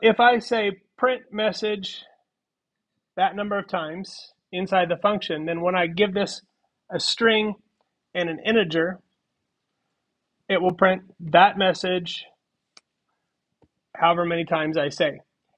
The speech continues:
If I don't give it that parameter or don't give an argument for that parameter,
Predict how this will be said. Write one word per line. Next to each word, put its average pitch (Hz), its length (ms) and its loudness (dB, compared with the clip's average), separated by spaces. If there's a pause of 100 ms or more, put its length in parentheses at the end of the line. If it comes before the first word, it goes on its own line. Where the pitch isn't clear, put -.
(180)
If 196 160 2
I 185 140 6
don't 233 380 4
give 196 160 -6
it 170 160 -8
that 160 240 -8
parameter 160 600 -8
or 175 120 0
don't 208 300 2
give 214 140 -2
an 196 80 0
argument 175 420 -4
for 170 100 0
that 156 180 -2
parameter, 151 460 -4